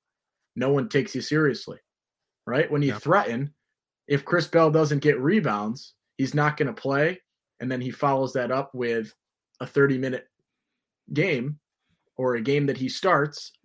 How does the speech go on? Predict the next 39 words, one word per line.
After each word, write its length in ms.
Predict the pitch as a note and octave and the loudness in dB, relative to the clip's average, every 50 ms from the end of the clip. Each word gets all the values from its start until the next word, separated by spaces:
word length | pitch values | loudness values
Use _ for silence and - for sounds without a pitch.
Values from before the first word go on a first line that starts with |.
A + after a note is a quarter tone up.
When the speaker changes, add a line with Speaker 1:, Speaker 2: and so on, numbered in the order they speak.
| _ _ | _ _
Speaker 1:
Once 260 | - A#2+ C#3 C3+ - - | -4 -4 -2 -2 -2 0
again, 460 | D#3 E3 G#3 G3+ D#3+ D3 D#3+ E3 D3+ _ _ _ - - _ _ _ _ _ _ _ _ _ _ _ _ _ _ _ _ _ _ _ _ _ - | 2 2 4 4 4 2 0 -2 -8 _ _ _ -20 -20 _ _ _ _ _ _ _ _ _ _ _ _ _ _ _ _ _ _ _ _ _ -4
do 80 | D3 C#3 | -2 0
the 100 | C#3 C3+ | 0 -2
threats 380 | - - D3 D#3+ D#3+ D#3+ - | 0 2 2 2 2 2 -2
carry 340 | - - D#3+ D#3+ E3 D#3 D3+ | -4 0 4 4 4 4 4
that 220 | C3+ C#3 D3 - | 2 0 0 0
much 200 | D#3 C#3+ C3+ - | -2 -4 -6 -2
weight 300 | C#3 C#3+ D3 C#3 A#2 G2+ - | 2 4 4 4 4 0 -6
at 100 | A2 G#2+ | -12 -10
this 160 | - A2+ A2 | -8 -8 -10
point, 300 | - - - G#2+ G2+ - - _ _ - | -10 -10 -12 -12 -12 -12 -16 _ _ -12
right? 260 | A#2+ B2+ D3 D#3 - | -6 -4 -4 -4 -4
An 120 | C3+ B2+ C3 | -4 -4 -2
empty 180 | D#3+ E3+ F#3 | 2 6 8
Speaker 2:
I 40 | G3 | 8
will 160 | A3+ C4+ C4+ | 8 8 8
Speaker 1:
threat 120 | D#3 D#3 D3 | 6 6 6
Speaker 2:
say 180 | G3 F3+ D#3 C3+ | 8 8 6 6
Speaker 1:
is 180 | B2+ A#2 - | 4 2 2
not 220 | D3+ D3+ D3 C#3+ - | 2 2 2 2 0
gonna 140 | D3 C3+ | -2 -2
be 120 | A#2+ B2 C3+ | -2 -2 -2
the 80 | A#2+ B2 | -2 -4
spark 400 | - - - C#3 A#2+ A2+ G#2+ - | -6 -6 -4 -2 -2 -4 -4 -6
for 80 | - | -8
Bell. 280 | A2+ G#2+ A2 G#2 F2+ - - _ _ _ _ _ _ _ _ _ | -6 -6 -6 -6 -8 -12 -18 _ _ _ _ _ _ _ _ _
Speaker 2:
he 240 | _ - - B3+ C4+ | _ 4 6 8 8
might 520 | G3+ D3 C3 B2+ C3 D#3 D#3+ D3+ - - - | 8 6 4 4 4 4 4 2 0 -4 0
do 280 | E3 D#3 D#3 D3+ D3 | 2 4 4 4 4
the 300 | B2+ B2 C3 B2+ B2+ A#2+ | 4 4 4 4 4 6
Alan 340 | A#2+ C#3 C#3+ C#3 C3 B2 A2+ | 6 6 6 4 2 -4 -4
Griffin 420 | G#2 A#2 C3+ C#3 C3 - B2+ A#2 | -4 -2 -2 -2 -2 -4 -6 -6
at 120 | A2+ G#2+ - | -6 -8 -8
the 160 | A#2 A2+ A2+ | -6 -4 -4
end 140 | A2+ A2+ A2 | -4 -4 -6
of 100 | G#2+ - | -10 -8
twenty 260 | - - B2+ A#2+ A#2+ | -8 -8 -6 -6 -8
twenty-one, 800 | A2+ - B2 A#2 A2+ G#2+ G#2 G2+ G#2+ A#2 A#2+ A2+ G#2 F#2+ F#2+ G#2 | -8 -8 -10 -10 -10 -10 -10 -6 -4 -4 -4 -4 -4 -8 -14 -18